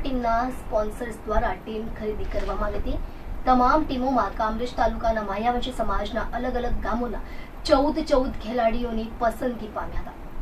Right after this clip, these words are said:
કઠોર જીમખાના ખાતે જયેશભાઈ સોલંકીના અધ્યક્ષપણા હેઠળ સવારે ટુર્નામેન્ટનું ઓપનિંગ કરવામાં આવ્યું હતું, જેમાં વિવિધ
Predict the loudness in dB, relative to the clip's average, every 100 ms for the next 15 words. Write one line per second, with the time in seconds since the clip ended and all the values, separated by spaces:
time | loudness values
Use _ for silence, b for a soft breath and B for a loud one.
0 | -4 -4 -6 B B B B -2 0 6
1 | 8 8 4 0 4 4 4 4 4 2
2 | 6 6 6 2 -2 -2 -2 0 2 2
3 | -2 -2 -2 -2 -4 0 2 2 2 0
4 | 0 -2 0 -2 -2 -4 -2 -2 -2 -2
5 | -2 0 -2 0 2 0 -2 -4 -2 -2
6 | -2 -2 -4 -4 -2 0 0 0 B B
7 | B B -8 -8 -8 -4 -2 2 2 4